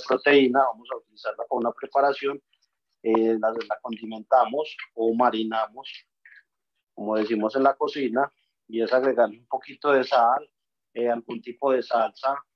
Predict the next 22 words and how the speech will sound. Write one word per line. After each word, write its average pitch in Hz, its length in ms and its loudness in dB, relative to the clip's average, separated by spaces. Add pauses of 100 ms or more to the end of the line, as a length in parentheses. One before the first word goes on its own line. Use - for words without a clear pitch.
(140)
que 110 80 -16
le 110 120 -6
quieran 117 300 -2
poner 139 420 0
o 139 120 2
especias, 143 720 -4 (400)
y 185 400 4 (100)
la 127 140 6
dejamos 117 640 -2 (120)
unos 135 260 0
minuticos, 147 960 -4 (1500)
la 104 80 2
dejamos 104 400 -2
unos 123 200 4
minuticos 113 840 -2 (160)
para 104 240 4
que 98 320 -2 (400)
le 107 120 2
penetre 117 460 2
más 127 220 4
el 120 160 -4
sabor. 95 260 0